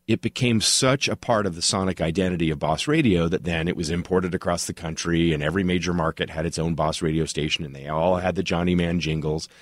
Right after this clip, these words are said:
And then at a certain point, when that became wildly successful, they decided to try the same format in mid-size markets. And that's when K A K C got its Johnny Mann jingles and the Boss Radio format. That's why it sounded too cool for Tulsa. I just didn't understand it at the time.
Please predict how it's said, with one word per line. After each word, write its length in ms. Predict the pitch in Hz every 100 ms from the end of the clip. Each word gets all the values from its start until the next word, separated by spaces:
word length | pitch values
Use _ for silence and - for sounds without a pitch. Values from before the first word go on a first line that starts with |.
| - - - _ _
And 200 | 104 104
then 120 | 117 123
at 140 | 113
a 40 |
certain 300 | - 170 -
point, 380 | - 156 151 101
when 200 | 90 85
that 200 | 98 143
became 300 | 120 - 82
wildly 320 | 78 78 76
successful, 640 | 78 67 - 73 - 76 76
they 120 | 82
decided 640 | 80 - 85 82 82 73
to 460 | - 78 76 78 78
try 500 | - 85 80 85 80
the 160 | 85
same 380 | - 90 82 85
format 500 | - 76 76 73 76
in 460 | 82 76 73 80 82
mid-size 720 | 90 78 73 - 69 65 -
markets. 600 | 71 - - _ - - _ _ _ -
And 160 | 85
that's 300 | 85 87 -
when 100 | 90
K 280 | 87 82 78
A 40 | 78
K 220 | 76 73
C 260 | - 73
got 160 | 71 71
its 160 | 71 -
Johnny 300 | 76 73 73
Mann 240 | 71 73
jingles 520 | 69 71 71 69 67
and 180 | 71 71
the 60 | 71
Boss 300 | 67 67 73
Radio 280 | 69 62
format. 420 | - 101 82 69 - _ _ _ _ _
That's 260 | 110 104 -
why 160 | 98
it 100 | 92
sounded 360 | - 90 85 76
too 160 | 87 82
cool 240 | 80 76
for 140 | 76
Tulsa. 400 | 73 78 71 - -
I 60 |
just 160 | 127 -
didn't 180 | 78 78
understand 340 | 73 - -
it 120 | 71
at 100 | -
the 100 | -
time. 120 | -